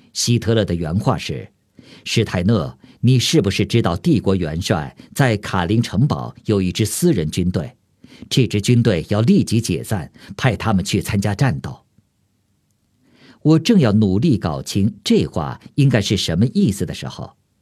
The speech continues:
他又继续说道：“在柏林和波罗的海之间，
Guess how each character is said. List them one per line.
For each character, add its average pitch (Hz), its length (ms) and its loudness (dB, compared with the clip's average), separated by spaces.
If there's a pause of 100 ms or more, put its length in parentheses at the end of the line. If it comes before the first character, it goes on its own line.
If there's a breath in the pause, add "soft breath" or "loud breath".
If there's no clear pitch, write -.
他 123 200 0
又 101 160 2
继 120 240 2
续 - 100 -6
说 85 220 -4
道 65 260 -8 (480 loud breath)
：“在 113 180 2
柏 113 300 2
林 98 180 2
和 95 200 0
波 131 200 2
罗 101 120 2
的 127 200 0
海 78 160 -8
之 85 200 -6
间， 76 280 -4